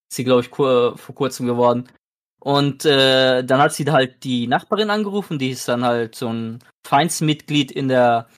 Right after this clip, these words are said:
Genossenschaft der Wohnungen. Äh, und die haben dann halt den Schlüsseldienst ge-, gerufen und haben gesagt, ja, die Genossenschaft bezahlt jetzt halt, halt diesen Schlüsseldienst für die.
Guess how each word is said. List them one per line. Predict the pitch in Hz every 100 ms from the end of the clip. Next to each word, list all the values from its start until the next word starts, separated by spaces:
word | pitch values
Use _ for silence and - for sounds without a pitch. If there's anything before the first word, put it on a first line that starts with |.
| _
Genossenschaft | - 127 147 180 175 160 -
der | 127
Wohnungen. | 127 175 208 202 208 233 _ _ _ _ _ _ -
Äh, | 139 139
und | 139 131
die | 151
haben | 151
dann | 135 131
halt | 127 135
den | 120
Schlüsseldienst | 196 - 170 180 -
ge-, | 170 165 147
gerufen | 147 170 -
und | 139
haben | 143
gesagt, | 131 131 131
ja, | 139 127 127
die | 120 123 120
Genossenschaft | 123 123 139 143 147 156
bezahlt | - - 123 123
jetzt | 113 -
halt, | 117 113 110 - _ _ _ _
halt | 127 120 117 110
diesen | 123 117 110
Schlüsseldienst | - 127 135 117 117 113 -
für | -
die. | 113 113